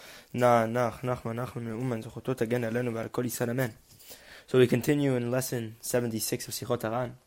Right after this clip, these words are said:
talking about the subject of study and Rabbenu's advice on how we should study the Torah Kedosha, how a person has to study every single day, and with what method a person needs to study. And Rabbeinu takes the approach that studying quickly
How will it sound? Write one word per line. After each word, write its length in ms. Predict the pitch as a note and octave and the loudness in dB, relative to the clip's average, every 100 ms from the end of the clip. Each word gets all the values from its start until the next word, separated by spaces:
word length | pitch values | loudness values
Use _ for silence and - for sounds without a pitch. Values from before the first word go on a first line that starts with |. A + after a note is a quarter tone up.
| _ _ _ - - - _ | _ _ _ -20 -20 -20 _
talking 300 | - A#2+ C3 | 6 6 6
about 300 | A#2 A2+ A2 | 4 6 4
the 100 | A2+ | -2
subject 440 | - B2+ A#2 A#2 G#2+ | 0 0 2 -2 -2
of 120 | G2 | -6
study 460 | - D3 C3+ A#2 A#2 - | 4 6 6 2 -6 -8
and 220 | G#2+ - - | -8 -8 0
Rabbenu's 480 | A2+ G#2+ C3+ B2+ A2 | 0 4 4 4 0
advice 340 | G#2 G#2+ G2+ | 0 -2 -2
on 100 | G#2+ | -4
how 160 | A#2 A#2+ | 0 2
we 100 | A#2 | 0
should 180 | - - | -2 -4
study 220 | A#2 A2 | -2 -2
the 100 | G#2 | -2
Torah 320 | G#2+ A2+ A2+ | -2 0 -2
Kedosha, 460 | - G#2+ C3+ B2 - - - - - - | -2 -2 2 0 -2 -16 -18 -16 -18 6
how 240 | B2 B2+ | 10 10
a 60 | B2 | 8
person 300 | C3 C3 A2+ | 2 2 0
has 180 | A2 | -2
to 80 | A#2 | -6
study 280 | - B2+ A#2+ | 0 0 2
every 140 | A2 | -4
single 300 | G#2+ A#2 A2+ | -6 -8 -6
day, 240 | G#2+ C3 A#2+ | -4 -2 -2
and 160 | G#2+ | -6
with 160 | G#2+ - | -8 0
what 120 | C3 | 0
method 440 | A#2 C#3 C3+ - - _ _ - - - | 4 2 2 -4 -6 _ _ -20 -20 -14
a 60 | |
person 280 | B2 A2+ A#2 | -6 -4 -2
needs 160 | A2 - | -2 -4
to 40 | |
study. 300 | - G2+ F#2+ - - _ - - - - | -4 -4 -4 -10 -18 _ -20 -20 -20 -4
And 80 | G#2 | 2
Rabbeinu 300 | A2 D3+ D#3 | 6 6 6
takes 200 | D#3+ C#3+ | 4 6
the 80 | D3 | 4
approach 400 | C#3 E3+ D#3+ - | 6 8 8 8
that 140 | C3 | 2
studying 380 | - - D#3 C#3+ | 2 6 6 6
quickly 540 | C3 D3+ D3 E3+ E3+ | 6 4 6 2 -2